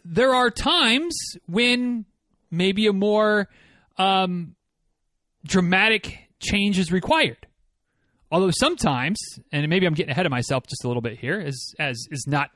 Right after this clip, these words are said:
entirely uncommon, sometimes we think about making a wholesale change.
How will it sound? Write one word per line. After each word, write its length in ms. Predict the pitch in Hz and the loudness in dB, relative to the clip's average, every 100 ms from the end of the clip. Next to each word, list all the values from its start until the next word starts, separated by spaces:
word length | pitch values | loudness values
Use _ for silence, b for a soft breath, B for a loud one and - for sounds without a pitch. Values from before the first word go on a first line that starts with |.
| _ | _
entirely 440 | 143 - 147 143 127 | -10 -2 0 0 -2
uncommon, 500 | 113 120 101 185 - b b b b | -4 -8 -8 -8 -8 b b b b
sometimes 340 | - 302 302 208 | -2 2 4 4
we 100 | 214 | 0
think 260 | 330 339 | 2 0
about 220 | 226 185 180 | 0 -2 0
making 600 | 190 185 185 180 175 170 _ _ _ _ _ _ - | 0 0 0 0 -4 -12 _ _ _ _ _ _ -2
a 80 | 139 | 0
wholesale 500 | 175 151 - 160 135 | 2 0 0 0 0
change. 540 | - 113 101 - | -2 -6 -10 -20